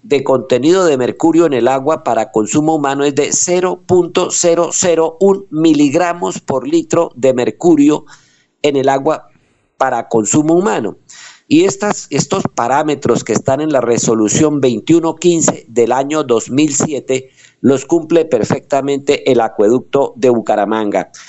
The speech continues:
Hay que decir que ese mercurio proviene obviamente de la explotación artesanal, de la explotación ilegal inclusive, o de los, eh,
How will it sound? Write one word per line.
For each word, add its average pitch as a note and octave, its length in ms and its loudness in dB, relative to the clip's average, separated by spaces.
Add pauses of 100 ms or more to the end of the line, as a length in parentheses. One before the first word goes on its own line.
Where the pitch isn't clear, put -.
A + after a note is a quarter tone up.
(280)
Hay F#3+ 120 0
que G#3+ 120 -2
decir F#3+ 460 0
que C3 140 2
ese D3 200 0
mercurio C#3+ 720 2 (560)
proviene E3+ 580 0
obviamente D#3+ 640 0
de D#3 140 0
la B2+ 140 2
explotación C#3+ 1000 -2
artesanal, C3 920 -2
de B2+ 100 0
la A#2 80 0
explotación C#3 960 -4 (360)
ilegal D3+ 560 2
inclusive, C#3 840 0 (640)
o D#3 320 2
de C#3+ 240 2
los, C3+ 280 0 (120)
eh, A#2+ 280 -4